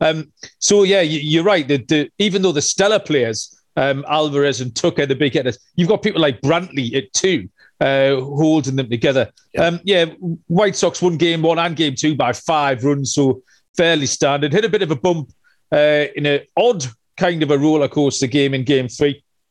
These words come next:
Speaker 2: Mm-hmm.
Speaker 1: Um, and then last night, the, the Astros really, m-, behind McCullers, um, just got out to that early lead and, and held them at bay.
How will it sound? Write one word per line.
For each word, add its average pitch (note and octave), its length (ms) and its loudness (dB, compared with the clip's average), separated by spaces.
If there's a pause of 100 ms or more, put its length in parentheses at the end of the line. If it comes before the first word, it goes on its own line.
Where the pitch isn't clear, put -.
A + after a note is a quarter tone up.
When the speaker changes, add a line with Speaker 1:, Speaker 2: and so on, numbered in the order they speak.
(580)
Speaker 2:
Mm-hmm. G2 100 0
Speaker 1:
Um, D3 460 -2 (560)
and D#3+ 140 0
then F3 140 2
last D#3+ 260 -2
night, D#3 240 0
the, C#3+ 160 4
the C#3 220 -2
Astros C#3 580 -2
really, C#3+ 420 0 (100)
m-, C3+ 200 -6 (180)
behind E3+ 340 0
McCullers, C3+ 540 -2 (280)
um, C#3+ 420 -4 (300)
just - 200 -2
got D3 140 0
out D3 160 -2
to D3 80 -2
that C#3 160 0
early D3 260 0
lead C3+ 260 0
and, C#3 140 -4
and C3 140 -2
held C#3 240 0
them C3+ 100 -4
at C3+ 140 -6
bay. D3+ 240 0